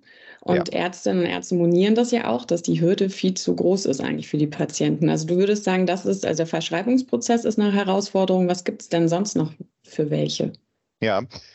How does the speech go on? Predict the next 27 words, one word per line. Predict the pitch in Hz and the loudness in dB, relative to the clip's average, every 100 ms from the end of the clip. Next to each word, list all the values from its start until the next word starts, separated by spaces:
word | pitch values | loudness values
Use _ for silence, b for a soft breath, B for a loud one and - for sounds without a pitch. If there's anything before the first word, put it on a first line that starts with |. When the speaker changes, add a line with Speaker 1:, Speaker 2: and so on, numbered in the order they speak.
| B B | B B
Speaker 2:
also | 110 | -2
der | 113 | -2
Verschreibungsprozess | 123 - 117 127 - - 123 113 | -4 -4 -4 -4 -10 -6 -4 -4
ist | 104 | 0
leider | 104 110 113 | 0 0 -4
nicht | 107 - | -6 -2
der | 95 65 | -2 0
einzige, | 87 123 - 160 143 | -4 -8 -8 -4 -2
aber | 104 101 101 - - | 0 0 -2 -14 -2
der, | 92 95 | 0 0
der | 90 85 | -2 -4
mit | 92 | -4
am | 87 87 | -4 -2
längsten | 85 95 - - | -2 -2 -6 -4
dauert, | 113 117 120 | -2 -2 -2
eben, | 95 87 92 - 95 | -4 -2 -6 -6 -2
wie | |
du | 95 | 0
Speaker 1:
Hm. | 87 | 0
Speaker 2:
richtig | 92 92 - | -4 -10 -6
gesagt | 85 90 - | -4 -4 -4
hast, | 92 - - - | -8 -8 -12 -6
im | 90 | -4
Schnitt | - - 110 | -4 -4 -6
fast | - - - | -6 -10 -8
vierzehn | - 117 - - 104 82 | -6 -6 -4 -6 -6 -4
Tage. | - 76 78 123 | -2 -2 -2 -4